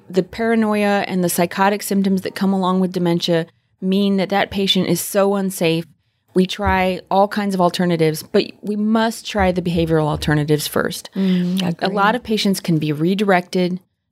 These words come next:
Speaker 1: can be put into an environment that's got more structure, has different kind of activity, more support. And I think that this is where we really need to be funneling our efforts, is supporting the patient and the caregiver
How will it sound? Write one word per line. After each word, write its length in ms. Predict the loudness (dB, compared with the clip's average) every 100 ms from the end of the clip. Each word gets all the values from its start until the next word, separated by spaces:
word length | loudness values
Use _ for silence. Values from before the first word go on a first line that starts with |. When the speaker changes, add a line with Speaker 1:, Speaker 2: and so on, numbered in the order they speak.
| -6
Speaker 1:
can 180 | 0 0
be 480 | 0 0 0 0 -4
put 180 | 0 2
into 220 | 2 0
an 60 | -2
environment 400 | 2 2 2 0
that's 160 | -4
got 180 | -2 -2
more 220 | 0 0 0
structure, 680 | 0 0 0 0 0 -2 -4 _ _ _
has 240 | 0 0
different 320 | 2 0 0 -2
kind 320 | -4 -2 0
of 60 |
activity, 760 | 0 -4 -2 0 0 0 -2 -4 _ _ _ -2
more 240 | 0 0
support. 640 | -2 -2 -2 0 0 -2 _ _ _
And 140 | -2 0
I 80 |
think 320 | 0 0 -2 -2
that 240 | -6 -6
this 280 | 0 2 2
is 120 | -2
where 180 | 0 0
we 100 | 0
really 300 | 0 0 0
need 160 | 0 0
to 60 |
be 100 | -2
funneling 720 | -4 -4 0 0 0 0 0 -2 -2
our 480 | 0 2 0 0 0
efforts, 500 | -2 0 2 0 -2
is 180 | 2 2
supporting 800 | 0 -4 -4 0 0 2 0 0
the 140 | -2 -6
patient 420 | 0 0 0 0
and 80 | -2
the 60 |
caregiver 680 | 0 0 0 2 -2 0 -2